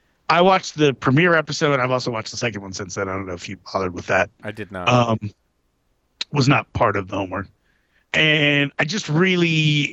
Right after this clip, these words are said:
Speaker 1: enjoyed being back in the show, in the world, and sort of the punk rock, like, F it kind of style of this show that I thought maybe it would have charmed you. And so now we check back in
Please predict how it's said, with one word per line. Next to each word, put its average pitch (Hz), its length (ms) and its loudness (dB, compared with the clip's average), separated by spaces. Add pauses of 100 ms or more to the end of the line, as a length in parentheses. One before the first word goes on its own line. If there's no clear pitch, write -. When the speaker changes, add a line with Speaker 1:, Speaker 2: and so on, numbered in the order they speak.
Speaker 1:
enjoyed 139 520 2
being 135 240 2
back 127 320 0
in 123 120 2
the 113 80 0
show, 147 500 2
in 120 220 0
the 110 60 0
world, 139 460 4
and 117 180 -4
sort 143 160 0
of 113 140 -2
the 113 240 -2 (640)
punk 165 360 -2
rock, 143 340 0
like, 113 300 -2 (720)
F 156 260 0
it 160 260 -4
kind 160 280 0
of 143 260 -2
style 151 720 -2
of 135 140 -4
this 135 160 0
show 147 540 0
that 127 280 -2
I 120 80 2
thought 143 300 0
maybe 127 320 0
it 110 100 -4
would 113 120 -2
have 101 100 -4
charmed 165 340 2
you. 190 280 2
And 127 200 0
so 127 100 -2
now 127 300 4
we 117 160 2
check 123 260 -2
back 110 240 -2
in 190 300 2